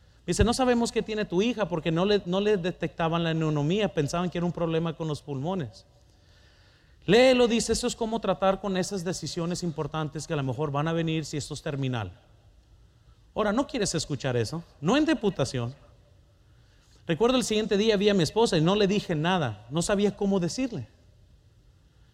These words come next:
Ahora, por más que yo me decía, "No tengas miedo, ten fe", tenía miedo. Amén. Cuando estaba en Hermosillo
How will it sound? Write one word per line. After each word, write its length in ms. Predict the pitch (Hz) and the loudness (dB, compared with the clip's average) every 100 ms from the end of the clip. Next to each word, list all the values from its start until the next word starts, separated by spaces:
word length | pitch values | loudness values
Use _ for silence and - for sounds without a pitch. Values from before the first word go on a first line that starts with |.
| - - _ _ _ _ _ | -20 -20 _ _ _ _ _
Ahora, 280 | 190 214 - | 2 4 4
por 140 | 185 | 4
más 220 | 202 254 | 4 2
que 100 | 233 | 2
yo 120 | 214 | 2
me 80 | 214 | 4
decía, 340 | 196 - 170 - | 2 2 0 0
"No 220 | 165 180 | -2 -2
tengas 420 | 202 214 214 190 160 | 0 -4 0 -2 0
miedo, 400 | 175 185 180 175 | 2 2 2 0
ten 260 | 175 170 | -2 -4
fe", 400 | 147 190 208 160 | -2 -2 -2 -4
tenía 280 | - 156 151 | 0 2 4
miedo. 280 | 143 127 98 - _ _ - - - - - _ _ _ _ - _ - - - - - - | 4 2 -2 -10 _ _ -20 -20 -20 -20 -20 _ _ _ _ -20 _ -20 -20 -20 -20 -20 -6
Amén. 320 | 135 160 180 - - _ _ _ - - - _ _ - _ - - - | 0 2 0 -6 -20 _ _ _ -20 -20 -20 _ _ -20 _ -20 -20 -14
Cuando 220 | - 170 170 | -2 2 2
estaba 480 | - 202 202 196 | 4 4 4 4
en 160 | 175 170 | 2 2
Hermosillo 840 | 165 156 151 - 233 240 254 254 | 2 2 0 0 0 0 2 0